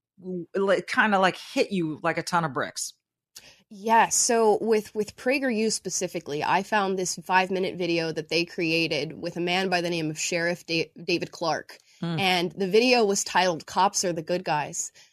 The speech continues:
Speaker 2: And I saw the title of this video and I thought, "This is gonna be some racist piece of propaganda. Let me click it. I'm gonna watch it. It's only five minutes." And I got to the end of it, hearing this former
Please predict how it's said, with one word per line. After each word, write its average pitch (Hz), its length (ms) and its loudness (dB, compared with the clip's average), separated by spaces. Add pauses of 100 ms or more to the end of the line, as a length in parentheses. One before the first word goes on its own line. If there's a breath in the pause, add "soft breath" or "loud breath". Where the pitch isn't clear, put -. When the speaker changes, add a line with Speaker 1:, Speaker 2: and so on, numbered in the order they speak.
(160 soft breath)
Speaker 2:
And 208 120 -4
I 208 80 0
saw 302 320 4
the 330 120 -2
title 254 360 2
of 220 100 -2
this 220 180 0
video 185 420 2
and 185 140 -4
I 180 100 -2
thought, 170 380 2
"This 233 260 -2
is 269 100 -2
gonna 185 180 0
be 175 160 4
some 175 260 -2
racist 226 500 0
piece 226 260 -2
of 220 120 -10
propaganda. 170 720 -2
Let 160 140 -2
me 165 80 -2
click 240 320 -6
it. 240 100 0
I'm 196 100 -2
gonna 170 140 -6
watch 233 380 2
it. 226 140 -2
It's 190 120 -4
only 202 200 -2
five 180 260 0
minutes." 247 640 -6 (180)
And 214 340 2 (260 soft breath)
I 220 100 -2
got 269 260 2
to 247 100 -6
the 214 120 2
end 285 160 6
of 233 100 -2
it, - 160 -6
hearing 233 540 -2
this 190 180 -2
former 254 540 -4